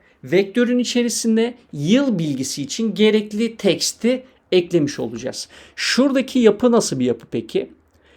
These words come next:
Bakın burada ilk başta time boş bir küme, değil mi? Burada yeni bir vektör açmışım ben. Sol tarafında boş bir küme var.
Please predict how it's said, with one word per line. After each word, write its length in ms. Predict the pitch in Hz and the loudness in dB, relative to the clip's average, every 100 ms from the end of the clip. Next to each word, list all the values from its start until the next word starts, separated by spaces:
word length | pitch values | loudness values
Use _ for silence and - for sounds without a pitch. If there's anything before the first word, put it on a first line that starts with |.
| _ - | _ -4
Bakın 380 | 180 214 202 - _ 139 | 0 2 0 -4 _ 0
burada 540 | 180 233 208 214 - _ | 4 6 6 4 0 _
ilk 200 | 220 220 | 0 4
başta 280 | 196 170 202 | 2 2 -4
time 360 | 208 208 185 202 | 2 2 4 2
boş 360 | 160 160 156 - | 6 6 6 -6
bir 100 | 120 | -10
küme, 240 | 127 110 - _ | -10 -12 -14 _
değil 140 | - 208 | -4 -4
mi? 140 | 117 - - - - 135 - _ - | -4 -12 -20 -20 -18 -16 -16 _ -4
Burada 340 | 185 254 196 202 | 0 4 6 6
yeni 380 | 180 214 226 | 6 6 6
bir 240 | 196 196 151 | 6 4 4
vektör 320 | 151 147 208 | 2 4 6
açmışım 520 | 156 - 127 - 123 | 4 2 -10 -4 -4
ben. 140 | 135 196 _ _ _ - | -4 -8 _ _ _ -14
Sol 340 | - 220 233 | 4 8 8
tarafında 600 | 226 202 196 202 214 165 | 8 4 4 4 4 8
boş 300 | 185 196 - | 8 8 4
bir 100 | 165 | -6
küme 280 | 160 170 202 | -2 0 0
var. 300 | 202 208 | 0 -4